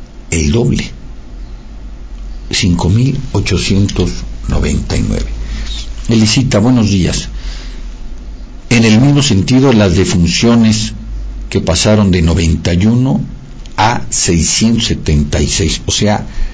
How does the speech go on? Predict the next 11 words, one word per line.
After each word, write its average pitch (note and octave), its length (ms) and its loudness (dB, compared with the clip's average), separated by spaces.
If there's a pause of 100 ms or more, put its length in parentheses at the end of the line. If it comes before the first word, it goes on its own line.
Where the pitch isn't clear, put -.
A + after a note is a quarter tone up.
(500)
a - 80 -2
nivel C3 240 6
nacional A2+ 380 2
fueron G#2 300 2
seis A#2 440 2
veces G2 300 2
más, - 420 0 (600)
casi - 300 -2
siete, A2+ 520 2 (300)
aquí - 220 -2
fueron G#2+ 400 2